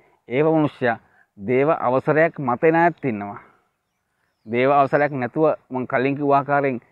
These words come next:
දෙවියන්ගේ නාමය විකුණාගෙන කමින් ඒ ආත්මය ජීවත් කරන්න උත්සාහ කරන කොට්ටාසිකුත් ඉන්නවා. ඔය අතර මං තවත් විස්තර ඔතු කියන්නම්.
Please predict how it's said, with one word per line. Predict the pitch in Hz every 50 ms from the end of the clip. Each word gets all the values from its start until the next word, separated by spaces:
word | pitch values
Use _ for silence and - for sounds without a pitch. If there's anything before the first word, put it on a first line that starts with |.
| _ _ _ _ _ _ _ _
දෙවියන්ගේ | 110 101 120 123 123 139 143 143 143 147
නාමය | 131 123 123 127 131 139 151 151 147
විකුණාගෙන | 131 117 131 135 147 147 147 143 135 147 147 143 - - -
කමින් | - 139 131 147 156 165 143 -
ඒ | - 131 135 - -
ආත්මය | 117 127 139 147 - - 170 165 160
ජීවත් | 135 120 127 147 156 165 160 _
කරන්න | - 170 160 160 160
උත්සාහ | 151 135 - - 151 143 131
කරන | 143 139 135 135 123
කොට්ටාසිකුත් | 123 120 - - 131 127 - 135 131 139 - 117
ඉන්නවා. | 107 101 98 90 87 - - _ _ _ _ _ _ _ _ _ _ _ _ _ _ _ _ _ _ _ _ _ _ _ _ _ _ _ _ _ _ _ _ _ _ _ _ _ _ _ _ _ -
ඔය | 139 147
අතර | 143 139 147 139 131 - -
මං | - 131 131
තවත් | 120 131 127 120 _ _ _ _ _ _ _ _
විස්තර | _ 120 117 _ - 160
ඔතු | 151 139 143 - 135 143 131
කියන්නම්. | 127 123 117 110 107 123 156 185